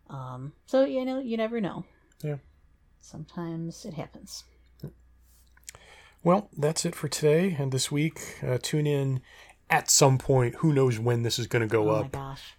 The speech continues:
Speaker 2: Probably tune in Tuesday for more post-game analysis. But either way, remember.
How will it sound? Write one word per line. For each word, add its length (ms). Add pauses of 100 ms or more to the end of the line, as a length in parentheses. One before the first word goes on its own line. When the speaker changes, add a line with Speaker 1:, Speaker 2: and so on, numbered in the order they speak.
Speaker 2:
Probably 500
tune 240
in 140
Tuesday 720 (160)
for 260
more 400
post-game 480
analysis. 680 (420)
But 280 (120)
either 220
way, 420
remember. 480